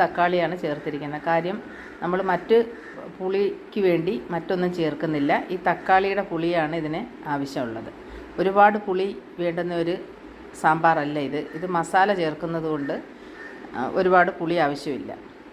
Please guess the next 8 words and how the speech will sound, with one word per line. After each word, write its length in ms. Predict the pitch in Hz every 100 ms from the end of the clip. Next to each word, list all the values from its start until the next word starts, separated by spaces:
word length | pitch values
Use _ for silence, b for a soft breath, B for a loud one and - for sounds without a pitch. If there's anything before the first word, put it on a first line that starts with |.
| - - - - - - - 202
നമ്മൾ 200 | 190 208 - 180
ഇത് 80 | 190
വേവുന്നതിന് 460 | 180 175 175 170 170
വേണ്ടിയുള്ള 320 | 160 165 175 226
ആവശ്യത്തിനുള്ള 480 | 170 165 160 165 165 165
വെള്ളവും 340 | 156 165 170 160
ചേർത്ത്, 360 | 151 139 139 202 - - -
പിന്നെ 260 | 240 220